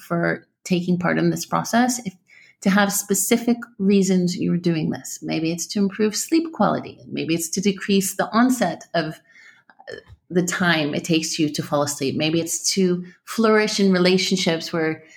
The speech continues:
communication can be difficult. Maybe it's to perform at your peak when making significant decisions and, and staying more objective. But, and it could be several,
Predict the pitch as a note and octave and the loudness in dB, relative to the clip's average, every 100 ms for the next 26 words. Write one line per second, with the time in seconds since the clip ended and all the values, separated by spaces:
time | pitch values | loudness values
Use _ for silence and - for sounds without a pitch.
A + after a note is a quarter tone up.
0 | - _ - - F#3+ F3 F3 F#3 F3+ F#3 | -20 _ -10 0 2 2 2 0 2 0
1 | F3+ F3 E3+ E3 E3 F3+ D#3+ - E3+ E3 | 2 0 0 -2 -2 -4 -4 -6 -4 -2
2 | E3+ E3+ - F#3 F#3+ F#3 F#3+ F3+ F#3 F#3 | 0 -2 -4 -4 -2 -2 -2 0 2 2
3 | F#3 - - - - _ - F3+ F3+ F#3 | 2 -2 -16 -20 -20 _ 0 0 0 -2
4 | - C4+ G#3+ A3+ - - _ _ _ _ | 0 2 2 0 -6 -18 _ _ _ _
5 | _ _ _ F3 F3+ F#3 F#3+ F#3 E3+ F3+ | _ _ _ -2 0 4 4 4 2 0
6 | F3 F3 E3+ E3+ - F#3 F#3 F3+ F3 E3+ | 2 4 2 0 -2 2 2 0 -4 -4
7 | - F3 - F#3+ F3 D3 C3+ - D3+ D#3 | -4 -6 -2 0 0 -4 -6 -6 -6 -6
8 | - D#3 D3+ - D#3 D#3 D3+ D3+ E3 - | -6 -6 -8 -6 -4 -4 -2 -4 -4 -6
9 | D3 - - - - E3+ - _ - A3+ | -8 -8 -10 -8 -6 -6 -8 _ -6 0
10 | A#3 A#3 B3 B3 A#3 A#3 A3 G3 E3+ C3+ | 2 2 2 4 2 2 0 0 0 -2